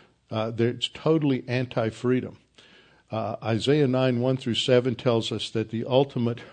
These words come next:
perfect government comes when the perfect king comes, Emmanuel. That's followed in Isaiah nine, eight through ten thirty-four, and this is where we are tonight. Judgments announced on the northern kingdom and on Assyria. We'll just look at the last part of chapter ten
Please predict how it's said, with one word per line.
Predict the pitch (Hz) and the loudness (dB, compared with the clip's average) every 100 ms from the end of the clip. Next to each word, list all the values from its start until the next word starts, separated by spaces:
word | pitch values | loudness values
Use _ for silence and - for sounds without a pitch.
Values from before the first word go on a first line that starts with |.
| _ | _
perfect | - 151 147 117 | 0 0 0 0
government | 117 110 113 110 101 | 0 0 -2 -4 -6
comes | - 113 113 - | -4 -4 -4 -6
when | 107 107 110 - 101 | -4 -2 -2 -6 -2
the | 107 | -4
perfect | - 127 117 120 - | 0 -2 0 -4 -6
king | - 117 110 | -4 -2 -2
comes, | - 101 107 104 | -4 -4 -4 -8
Emmanuel. | 110 104 117 110 101 95 107 - _ - - - - - | -6 -2 -2 -2 -4 -6 -10 -14 _ -20 -20 -20 -20 0
That's | 120 147 151 | 6 6 4
followed | - 135 131 131 131 | 0 2 4 2 0
in | 120 | 0
Isaiah | 117 110 127 117 | 0 0 0 0
nine, | 117 123 135 143 | 0 0 0 0
eight | 135 127 131 | 0 0 0
through | - 110 | -6 -6
ten | - 139 | -2 -2
thirty-four, | 139 127 123 113 139 117 | 0 0 0 -2 0 0
and | 113 | 2
this | 131 - | 0 -2
is | 135 | -4
where | 147 127 | -2 0
we | 120 | 2
are | 123 | 0
tonight. | 117 113 104 107 101 | 0 0 -2 -4 0
Judgments | 120 127 127 131 - | 0 0 -2 -6 -2
announced | 113 120 123 - 120 | -2 0 0 -2 -4
on | 107 | -2
the | |
northern | 107 117 123 131 113 | 0 2 2 0 -6
kingdom | - 135 117 107 110 113 - - - | -2 0 0 -2 -4 -8 -20 -20 -2
and | 117 120 | 0 2
on | 127 120 | 0 -2
Assyria. | 117 - 151 139 113 110 | -2 0 4 6 6 2
We'll | 110 | 0
just | 110 127 - | -2 -4 0
look | 123 120 | 0 0
at | 117 | -4
the | 110 | -2
last | 107 123 131 123 | 0 0 0 -2
part | - 135 123 | -2 0 0
of | 101 | -2
chapter | - 110 - | -2 -2 -4
ten | 107 - 147 135 127 | -10 -4 0 2 0